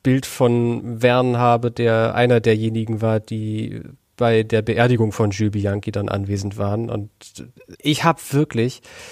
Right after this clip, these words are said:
keine Lust eigentlich auf Kräne auf Rennstrecken. Die gehören da eigentlich nicht hin. Mir sind die Umstände natürlich klar. Das ist die Formel E, das sind Straßenkurse meistens, da ist es eng, da hat man nicht viel Platz, um so Zeug zu parken,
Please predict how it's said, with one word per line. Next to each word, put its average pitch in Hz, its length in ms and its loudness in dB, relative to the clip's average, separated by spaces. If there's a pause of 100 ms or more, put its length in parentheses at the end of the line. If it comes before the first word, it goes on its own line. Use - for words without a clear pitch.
(260)
keine 180 540 2
Lust - 400 0
eigentlich 107 680 -4 (180)
auf - 420 -2 (160)
Kräne 160 480 0
auf 160 180 0
Rennstrecken. 110 600 -4 (460)
Die 180 60 0
gehören 190 380 2
da 208 160 2 (220)
eigentlich 262 500 2
nicht 277 180 2
hin. 285 300 2 (200)
Mir 151 440 0
sind 185 320 0
die 151 80 -4
Umstände 160 480 2
natürlich 139 420 -2
klar. 110 300 0
Das 98 160 -6
ist - 140 -12
die 104 40 -12
Formel 104 380 -6
E, 147 320 2
das 120 160 0
sind 104 160 -8
Straßenkurse 143 800 0
meistens, 131 640 0
da 104 100 -6
ist - 160 -6
es 110 120 -4
eng, 156 300 2
da 123 120 2
hat 117 140 -4
man 110 100 -4
nicht 104 100 -6
viel - 140 -10
Platz, - 320 -4
um 110 100 -8
so 113 100 -4
Zeug 165 320 0
zu - 120 -4
parken, 151 500 2